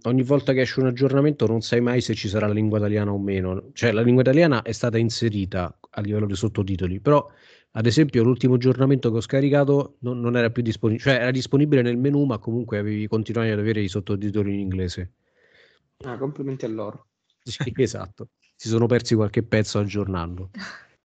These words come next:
Speaker 2: No, le-, leggevo di Ascent invece che ha dei problemi più che altro sulla, sulla logica di gameplay, nel senso, tipo, quando ti devi spostare da un punto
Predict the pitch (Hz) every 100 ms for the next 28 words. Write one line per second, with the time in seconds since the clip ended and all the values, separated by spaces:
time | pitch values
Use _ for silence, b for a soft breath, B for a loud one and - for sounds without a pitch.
0 | _ - 135 117 123 110 123 123 127 127
1 | 156 180 127 110 110 113 135 107 107 107
2 | 107 107 113 117 117 123 123 117 113 110
3 | - 113 113 123 127 113 117 113 113 113
4 | 113 113 113 120 110 113 117 117 113 117
5 | 117 117 120 120 123 120 b b b -
6 | 110 127 120 110 123 120 117 120 117 117
7 | 110 123 120 120 117 120 113 - 120 -
8 | 120 120 120 117 127 120 120 117